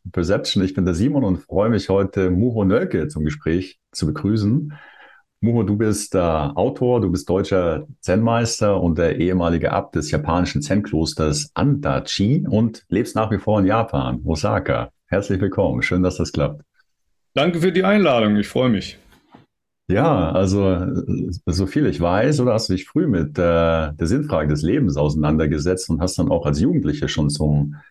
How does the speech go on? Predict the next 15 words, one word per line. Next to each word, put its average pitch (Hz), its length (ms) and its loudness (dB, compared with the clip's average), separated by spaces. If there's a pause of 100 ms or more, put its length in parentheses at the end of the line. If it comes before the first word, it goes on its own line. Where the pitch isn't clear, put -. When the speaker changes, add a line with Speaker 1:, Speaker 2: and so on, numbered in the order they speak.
(380)
Speaker 1:
Zen-Buddhismus 87 1600 -2 (400)
gefunden, 143 420 -2
den 82 160 2
entdeckt 82 460 -2
und 87 320 -2 (140)
vielleicht 92 260 -2
einfach 135 220 -2
zum 113 160 -2
Start. 104 420 -2
Ja, 110 120 0
was, 120 180 -2
was 117 120 -4
hat - 140 -4
dich - 140 -2
damals, 113 720 0